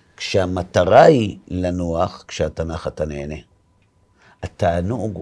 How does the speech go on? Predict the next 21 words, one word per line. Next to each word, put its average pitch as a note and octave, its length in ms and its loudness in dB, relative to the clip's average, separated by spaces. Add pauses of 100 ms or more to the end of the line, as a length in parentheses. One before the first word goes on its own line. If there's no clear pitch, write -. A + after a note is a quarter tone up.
הוא D#2+ 180 -10
פועל B2 380 4
יוצא D#2 580 -8 (720)
של - 260 -8
מילוי F2+ 360 -2
החיסרון. E2 680 -8 (100)
אני G#2+ 200 -6
מחליט A2 480 -6
מה G2+ 120 -8
חסר E2+ 520 -6
לי, A#2 200 -2 (600)
וכשאני F2 400 -6
ממלא A#2 460 0
את - 140 -6
החיסרון F2+ 580 -2
הזה, E2+ 300 -2
אני E2+ 140 -8
מצליח, G#2 800 0
ותופעת E2 600 -4
הלוואי A#2+ 760 4
הזאת G#2 480 0